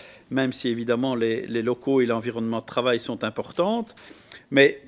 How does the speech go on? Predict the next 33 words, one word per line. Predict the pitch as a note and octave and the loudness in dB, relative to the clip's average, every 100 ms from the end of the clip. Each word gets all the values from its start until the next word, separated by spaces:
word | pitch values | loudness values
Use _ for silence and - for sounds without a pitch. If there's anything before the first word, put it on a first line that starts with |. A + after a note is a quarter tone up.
| - | -18
cette | - D3+ - | -6 -4 -4
clé, | - F3 A#3+ A#3 - | 0 4 4 4 2
elle | D3 C3 | 2 4
a | C#3 | 6
été, | A#2 - F3 G#3+ A3 D#3+ | 4 2 2 4 2 2
et | B2+ | 2
la | A#2+ | 0
volonté | C3 C3 B2 C3+ C#3+ | 0 -2 -2 -2 -2
du | B2+ | 0
gouvernement, | A#2+ A#2+ A#2 B2 C3 A#2+ | -2 -2 -4 -4 -2 -2
elle | A2 G#2+ | -4 -4
était | - | -6
claire, | - D#3+ G3+ A3 - - - - - | -4 0 2 0 -2 -14 -20 -20 -10
elle | - B2 | -6 -4
a | A#2 | -6
été | - E3 G3 | -2 2 2
quelque | G3 C3 B2+ | 2 -2 -2
part | A#2 D#3 E3+ F3+ C#3 | 0 2 4 2 2
de, | C3 C3 - - - | 2 2 0 -10 -8
de | B2 | -2
la | A#2+ | -2
faire | A#2+ D#3+ C3+ - | 4 6 6 2
évoluer, | E3 C#3+ C3+ C3+ C3 B2+ G#3+ D4+ - - _ _ _ - | 2 2 4 2 2 2 2 0 -6 -20 _ _ _ -6
euh, | B2+ B2 B2 | -2 0 -2
notamment | A#2+ - B2+ C#3+ C#3+ | -4 -2 -2 0 -2
à | A#2 | -4
travers | B2+ A#2+ A#2+ | -4 -4 -2
le | A2+ | -4
principe | - A#2+ B2 F3 C#3 | -6 -10 -8 -10 -6
des, | A#2+ A#2+ A#2 | -2 0 0
des | A#2+ A#2+ | -2 -2
vases | A#2 A#2 A#2+ | 0 0 -2
communicants, | - A2+ A2 A2 - G3 B3 B3+ | -4 -2 -2 -4 -2 0 0 -4